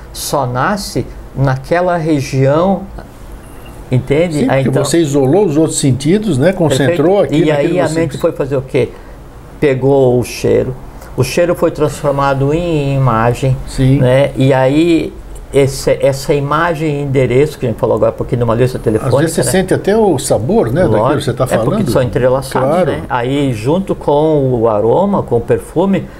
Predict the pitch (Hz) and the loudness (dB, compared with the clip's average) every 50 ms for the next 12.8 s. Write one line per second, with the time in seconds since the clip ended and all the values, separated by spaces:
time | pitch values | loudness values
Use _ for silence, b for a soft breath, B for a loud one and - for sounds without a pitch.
0 | B B - 127 110 120 135 131 - 185 185 185 185 151 165 165 139 139 151 139 | B B -2 -2 0 0 -2 0 0 0 0 0 0 0 0 0 0 0 -2 -2
1 | 139 143 143 147 143 143 - 139 120 131 131 - - - - - 131 135 131 131 | 0 0 0 0 0 -2 -4 -2 -2 -2 -2 -2 -4 -4 0 0 0 2 2 0
2 | 127 127 123 - - 127 - - 143 - - - - - - - - 131 123 - | -2 -2 -4 -4 -8 -6 -2 -2 -2 -2 -4 -10 -12 -14 -12 -8 -4 -4 -4 -2
3 | - 143 131 135 139 113 - 131 - 131 - 127 120 - - 131 - - - - | -2 -4 -4 -4 -6 -4 -2 -2 -2 -2 -4 -4 -6 -4 -2 -2 -4 -4 -4 -4
4 | - 139 135 139 135 131 127 123 110 B B B B - 156 160 139 - 160 147 | -2 0 0 2 2 2 0 0 -2 B B B B 0 0 0 2 0 -2 -2
5 | - 135 131 - - 143 131 127 127 123 127 - - 147 165 143 135 143 165 160 | -2 -8 -10 -6 -4 -4 -2 0 0 -2 -2 -4 -2 -2 0 0 2 0 0 0
6 | 156 123 139 131 170 185 185 160 147 143 143 - 170 214 180 165 - 160 151 139 | 0 0 0 2 2 2 2 2 2 0 0 0 0 0 0 -2 0 -2 -2 0
7 | 139 135 147 147 147 143 143 135 131 135 135 131 - - 117 117 - - 143 143 | 0 0 0 0 -2 -2 -2 -4 -2 -2 -4 -2 -2 -4 -4 -4 -4 -4 -2 -2
8 | 143 147 139 131 - 139 131 - 143 131 143 139 135 - - - - - - - | 0 0 -2 -2 -2 -2 -2 -2 -2 -2 -2 0 0 -2 -4 -4 -10 -16 -16 -16
9 | - - - 214 247 - - - 107 110 135 123 117 107 98 104 117 143 180 202 | -12 -2 0 0 2 2 0 0 0 2 0 0 0 0 -2 -4 -4 -4 -4 -6
10 | - 135 117 - - 143 139 139 135 131 135 151 156 147 - - 160 147 147 139 | -6 -8 -8 -6 0 2 2 4 4 4 2 2 0 0 0 -2 0 0 0 0
11 | 131 131 135 131 127 123 123 120 - - - - - 113 113 110 110 110 - - | -2 -4 -4 -2 -2 0 0 0 -2 -4 -10 -6 -4 -2 -2 0 0 -2 -4 -4
12 | - 113 117 117 120 127 127 127 123 - - 127 113 117 120 - | -2 -2 -2 -2 0 0 0 0 0 -2 -4 -4 -2 -2 -4 -6